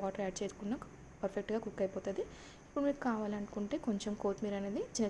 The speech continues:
చిన్నగా కట్ చేసుకొని పెట్టుకోండి. ఇక చికెన్ అయితే పర్ఫెక్ట్గా కుక్ అయిపోయిందండి. ఇప్పుడు నేను ఫైనల్గా కొత్తిమీర అనేది యాడ్ చేసుకుంటున్నాను. మీరు కూడా కొత్తిమీర యాడ్ చేసుకోండి. కొత్తిమీర యాడ్ చేసుకున్నాక ఒక టూ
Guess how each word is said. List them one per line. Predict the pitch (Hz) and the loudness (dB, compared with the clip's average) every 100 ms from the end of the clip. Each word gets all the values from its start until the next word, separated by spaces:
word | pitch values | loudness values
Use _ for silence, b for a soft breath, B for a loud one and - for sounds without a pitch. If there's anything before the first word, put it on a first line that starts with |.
| 208 | 2
చిన్నగా | 202 208 | 0 0
కట్ | 185 | 0
చేసుకొని | 196 - 202 | -2 -2 -2
పెట్టుకోండి. | 190 - 190 196 440 - | -2 -2 -2 0 0 0
ఇక | 220 - | -2 -2
చికెన్ | - 214 | 0 0
అయితే | 202 320 | 0 0
పర్ఫెక్ట్గా | 214 190 196 202 196 | 0 2 2 2 2
కుక్ | 202 196 | 0 0
అయిపోయిందండి. | - 190 190 196 415 - B | 2 2 2 2 0 -2 B
ఇప్పుడు | B - | B 0
నేను | 277 240 | 2 4
ఫైనల్గా | 208 196 202 285 - | 4 4 4 4 6
కొత్తిమీర | 190 202 196 190 | 4 4 2 2
అనేది | 196 202 | 2 2
యాడ్ | 175 - | 2 0
చేసుకుంటున్నాను. | 185 - 185 - 180 180 - B B | 0 0 -4 -4 -4 -6 -8 B B
మీరు | 208 196 | 0 2
కూడా | 190 247 | 2 2
కొత్తిమీర | 196 190 202 190 | 0 2 0 -2
యాడ్ | 180 190 | -2 -2
చేసుకోండి. | - - 190 294 - | -4 -4 0 0 2
కొత్తిమీర | 214 202 220 202 | 0 0 0 0
యాడ్ | 190 | 0
చేసుకున్నాక | 202 - 196 196 - | -4 -4 -4 -2 -2
ఒక | 202 | 0
టూ | 196 | 0